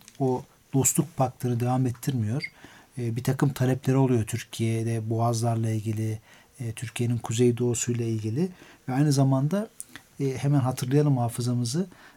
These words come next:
hatır-, e, yoklayalım. E, doğudaki komşumuz Sovyetler Birliği bir anda batıda da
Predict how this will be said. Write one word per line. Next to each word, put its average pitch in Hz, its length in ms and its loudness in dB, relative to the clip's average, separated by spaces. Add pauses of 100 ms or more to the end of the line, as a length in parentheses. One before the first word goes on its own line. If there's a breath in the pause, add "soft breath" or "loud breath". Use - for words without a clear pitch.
hatır-, 123 300 -6
e, 120 360 -4 (180)
yoklayalım. 139 580 2 (440 soft breath)
E, 123 200 -4
doğudaki 143 800 6
komşumuz 139 680 2 (160)
Sovyetler 139 600 0
Birliği 139 380 2 (360 soft breath)
bir 151 120 4
anda 165 360 6
batıda 147 400 4
da 139 240 4